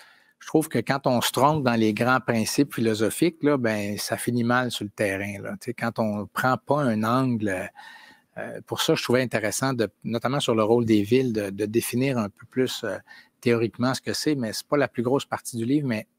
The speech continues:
elle est intéressante. Fait que oui, ça me donne le goût d'écrire, mais c'est du travail, ça. Ça fait que je, je,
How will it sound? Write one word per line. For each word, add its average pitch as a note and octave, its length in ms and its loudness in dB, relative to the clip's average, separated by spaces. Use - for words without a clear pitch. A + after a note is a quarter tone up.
elle A#2 180 0
est B2 160 2
intéressante. A2 540 -4
Fait C3 100 2
que - 80 -18
oui, F#3+ 220 8
ça B2 160 2
me B2 80 -6
donne D3 160 2
le C#3 100 4
goût C3+ 140 2
d'écrire, C#3+ 420 4
mais A2+ 240 0
c'est A#2 180 -2
du A2+ 120 -8
travail, A#2+ 480 0
ça. B2 180 -8
Ça - 80 -16
fait A2 140 -4
que G2+ 60 -8
je, G#2+ 260 -4
je, G2+ 280 -6